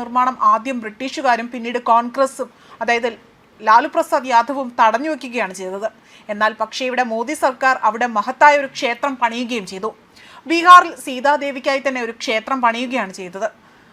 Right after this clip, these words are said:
അതായത് ആ ക്ഷേത്രം പൂർത്തിയാകുന്ന ദിവസം തന്നെ അയോധ്യയിൽ നിന്ന് സീതാമഹറിലേക്ക്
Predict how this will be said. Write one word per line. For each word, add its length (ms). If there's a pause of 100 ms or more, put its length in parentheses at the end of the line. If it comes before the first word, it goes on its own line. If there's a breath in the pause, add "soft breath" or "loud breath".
(420 soft breath)
അതായത് 380 (260)
ആ 80 (140)
ക്ഷേത്രം 460
പൂർത്തിയാകുന്ന 600 (100)
ദിവസം 280 (100)
തന്നെ 140 (160)
അയോധ്യയിൽ 540
നിന്ന് 240 (420 soft breath)
സീതാമഹറിലേക്ക് 1080